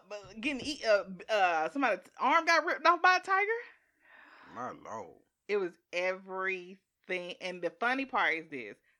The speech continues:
Speaker 1: First of all, just like we said before with the D Js, with the, um, the ones who were hating, like, "I don't see how y'all can, you know, have a virtual party at your house or whatever." There are people was,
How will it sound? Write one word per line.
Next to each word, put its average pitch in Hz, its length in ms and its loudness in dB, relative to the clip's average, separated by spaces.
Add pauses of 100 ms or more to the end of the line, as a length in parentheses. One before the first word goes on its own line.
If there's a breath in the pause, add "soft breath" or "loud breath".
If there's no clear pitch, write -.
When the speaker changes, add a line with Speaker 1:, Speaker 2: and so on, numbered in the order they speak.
(120)
Speaker 1:
First 202 240 2
of 175 80 -6
all, 143 140 0
just 175 240 -4
like 165 160 2
we 175 80 -8
said 151 260 -4
before 147 400 -4
with 135 140 -8
the 131 80 -10
D 165 280 -12
Js, 160 480 -2
with 147 320 -10
the, 139 200 -8
um, 127 580 -8 (680)
the 135 100 -8
ones 170 220 -6
who 196 80 -8
were 147 120 -4
hating, 170 380 -2
like, 131 180 -6
"I 127 120 -6
don't 170 160 -8
see - 80 -8
how 147 140 0
y'all 147 380 -2
can, 135 460 -10 (340)
you 151 120 -14
know, 131 220 -8
have 143 200 -6
a 123 80 -12
virtual 139 460 -10
party 151 400 -2
at 139 120 -10
your 147 120 -6
house 143 260 -2
or 127 140 -10
whatever." 131 580 -8 (340 soft breath)
There 196 120 2
are 247 80 2
people 175 320 -4
was, 143 180 -4